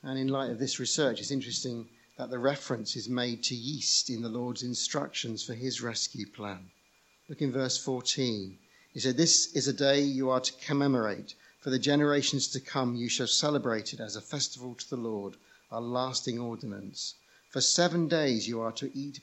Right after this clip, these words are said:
bread made without yeast." And we don't really know why the Hebrews were told to abstain from,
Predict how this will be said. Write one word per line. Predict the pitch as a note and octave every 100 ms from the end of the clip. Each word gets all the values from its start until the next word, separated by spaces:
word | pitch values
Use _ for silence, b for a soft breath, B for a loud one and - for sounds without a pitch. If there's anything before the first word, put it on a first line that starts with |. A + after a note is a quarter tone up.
| -
bread | B2 A#2 G#2+ D3 A#2+
made | A#2+ B2 B2+ B2+ - - -
without | A2+ A2+ - B2+ B2 - - -
yeast." | B2+ A#2 A2 - - - - _ _ _ _ _ _ _ b b b b -
And |
we | D#3
don't | G#3 A3+
really | F3+ E3
know | D#3+ D#3+ D3+ C3+
why | B2 D#3+ F3 A#2 G2+ G2 C3
the | B2
Hebrews | B2 C3+ A#2 B2 A2+
were | A#2
told | - D3+ C3+ A2
to | - B2
abstain | G#2 - D#3 D3 A#2 G2 B B B _
from, | C3 B2 B2